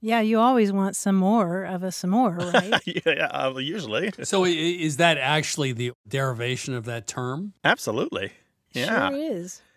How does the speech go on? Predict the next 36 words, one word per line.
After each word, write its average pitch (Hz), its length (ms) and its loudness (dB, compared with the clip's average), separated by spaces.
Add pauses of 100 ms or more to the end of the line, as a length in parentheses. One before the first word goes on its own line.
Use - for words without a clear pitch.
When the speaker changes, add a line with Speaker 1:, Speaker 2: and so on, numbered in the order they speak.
(120)
Speaker 2:
Yeah, 180 280 2
in 131 80 -4
the 135 80 -2
twenties 180 340 -2
and 156 160 -4
thirties, 143 560 0
uh, 120 140 2
s'more 135 720 -2
was 127 260 -4
used 131 460 -4 (160)
before 156 580 0
it - 100 0
became 117 480 -6
the 117 80 0
fireside 127 600 2
treat - 560 -8 (220)
to 127 200 -2
just 120 240 -8
mean 143 220 -6
some 147 520 0
more 143 640 -2
of, 117 240 -2 (260)
of 117 140 0
whatever 131 320 4
it 135 80 0
is 135 140 -6
they 135 100 -2
were 135 140 -4
talking 139 400 -4
about. 110 420 -6
And 117 240 -8
then 117 240 -6 (540)
by 120 220 4
the 123 120 -4
nineteen 131 480 -6
twenties, 151 680 -4